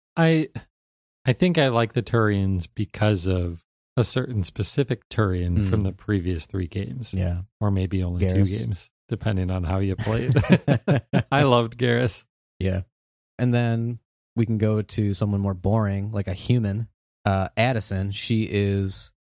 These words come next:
Speaker 2: uh, the colonial director who would be in charge of colonization and, uh, setting up outposts, that sort of
Speaker 1: Mm-hmm.
Speaker 2: thing. <laughs> Again, she, she is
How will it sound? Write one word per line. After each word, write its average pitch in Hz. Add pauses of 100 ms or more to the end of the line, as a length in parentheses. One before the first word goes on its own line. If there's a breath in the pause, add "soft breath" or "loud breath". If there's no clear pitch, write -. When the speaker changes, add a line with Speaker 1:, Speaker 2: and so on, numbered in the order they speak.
Speaker 2:
uh, 92
the 92
colonial 98
director 92 (300)
who 110
would 98
be 98
in 95
charge 95
of 90 (160)
colonization 117 (380)
and, 92 (600)
uh, 92
setting 98
up 90
outposts, 107
that 101
sort 107
of 98
Speaker 1:
Mm-hmm. 92
Speaker 2:
thing. -
<laughs> -
Again, 117
she, 175 (220)
she 175
is 98